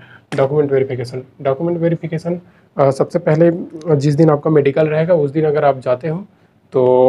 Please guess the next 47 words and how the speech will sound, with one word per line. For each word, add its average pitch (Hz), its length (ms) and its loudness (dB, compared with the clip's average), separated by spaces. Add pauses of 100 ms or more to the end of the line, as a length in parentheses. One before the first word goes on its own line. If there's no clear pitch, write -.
(100)
वहाँ 127 260 2
पे 156 140 -2
आपको, 160 480 2
अ, 180 40 -16 (260)
पांच 143 580 0
ग्रुप 147 300 -4
में 147 120 0
बांट 131 180 0
देगा, 127 300 -2
एम 143 140 2
वन, 165 200 0
एम 147 180 2
टू, 175 180 2
एम 143 220 2
थ्री, 165 280 0
एम 147 140 2
फ़ोर 196 260 -6 (320)
और 147 120 2
एम 147 240 2
फ़ाइव। 127 300 -2 (280)
तो 135 320 6
जाने 135 400 4
के 160 120 -2
साथ 147 280 0
ही 165 80 0
आपको 139 260 0
लाइन 143 300 2
से, 175 260 0
अ, 190 140 -8 (500)
बैठा 135 320 0
देगा, 127 300 0 (200)
एम 143 140 2
वन, 143 220 2
एम 143 240 4
वन 143 140 4
वाले 139 260 4
इधर 143 200 2
आ 139 80 6
जाओ, 143 160 4
एम 135 220 2
टू, 139 160 2
एम 135 200 2
थ्री, 147 200 -4
एम 135 180 4
फ़ोर, 143 220 0
एम 139 160 0
फ़ाइव 151 280 -2